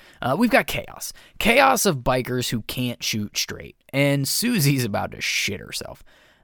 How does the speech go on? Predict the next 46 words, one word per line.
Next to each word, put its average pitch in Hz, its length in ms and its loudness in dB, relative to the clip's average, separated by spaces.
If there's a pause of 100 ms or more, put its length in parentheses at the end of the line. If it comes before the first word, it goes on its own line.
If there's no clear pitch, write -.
Uh, 101 360 -4
and 127 320 -2
I 202 160 0
don't 277 120 2
think 277 160 -2
she's 220 200 -2
still 196 180 -2
thinking 175 460 -2
that 135 120 -4
she - 300 -2
could - 260 -6
get 226 180 -2
used 233 400 -4
to 135 100 -4
this, 117 380 -6 (360)
uh, 104 220 -4
that 104 160 -2
she 113 120 -2
was 107 180 -2
thinking 107 400 -4
the 104 80 -2
night 95 200 -8
before. - 340 -4 (1200)
So 175 120 0
now 196 140 8
we're 180 80 8
back 135 200 4
at 120 80 -8
T 131 180 -2
M. 127 180 -2 (800)
Some 233 480 0
guy 151 300 6
is 131 320 0
talking 107 300 -6
to 107 60 -2
Gemma. 57 380 -10 (200)
Uh, 104 240 -4
he 117 100 -6
seems 147 320 -2
a 123 60 -2
little 113 200 0
weird. 214 440 -2 (440)
His 139 240 0
name 127 240 0
is 104 140 -4
Lowell. 113 560 0